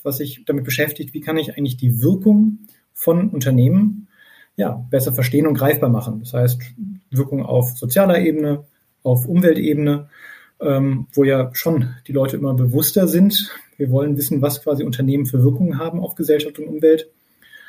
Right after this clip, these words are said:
Ähm, und die Frage ist dann oft, wie kann ich das eigentlich greifbar machen? Ähm, ich habe selbst zu dem Thema auch promoviert, weil es mich schon lange umgetrieben hat. Habe da an der T U Berlin auch eine Doktorarbeit zugeschrieben.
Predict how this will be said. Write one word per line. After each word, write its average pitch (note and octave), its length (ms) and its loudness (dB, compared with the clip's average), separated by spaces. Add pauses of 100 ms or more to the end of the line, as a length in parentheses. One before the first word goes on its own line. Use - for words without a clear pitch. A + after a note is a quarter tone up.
(300)
Ähm, C3 460 4
und C3+ 240 -4
die B2+ 60 0
Frage B2+ 240 0
ist B2+ 100 -2
dann B2+ 80 -2
oft, B2 240 -2
wie D3 300 2 (200)
kann D3 140 -4
ich C3 80 -2
das C#3+ 140 2
eigentlich B2+ 220 2
greifbar B2 340 2
machen? B2 480 2 (760)
Ähm, A#2+ 600 0
ich - 80 -10
habe B2 120 -4
selbst - 540 0
zu - 120 -10
dem C3+ 100 0
Thema C#3 220 0
auch B2+ 140 -6
promoviert, C#3+ 520 2
weil E3 80 -2
es D#3+ 100 -8
mich F3 120 0
schon D#3 140 -4
lange D#3+ 160 -2
umgetrieben E3+ 540 -4
hat. - 360 -6 (180)
Habe B2+ 160 -10
da C3 160 0
an C3 80 -2
der C3 80 2
T - 100 -2
U C3+ 60 -2
Berlin C3 260 4
auch B2+ 220 -6
eine B2 120 4
Doktorarbeit D3 500 0
zugeschrieben. C#3+ 560 -2